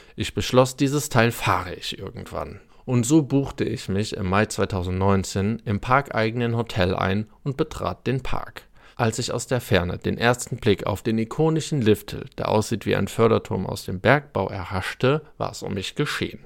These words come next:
Am ersten Juli zweitausendfünfzehn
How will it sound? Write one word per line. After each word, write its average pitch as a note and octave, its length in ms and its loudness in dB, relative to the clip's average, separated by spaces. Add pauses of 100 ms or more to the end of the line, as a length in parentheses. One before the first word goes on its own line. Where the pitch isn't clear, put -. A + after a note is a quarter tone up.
(100)
Am G2+ 200 -6
ersten A#2+ 520 0
Juli G#2 480 2 (100)
zweitausendfünfzehn A2+ 1300 0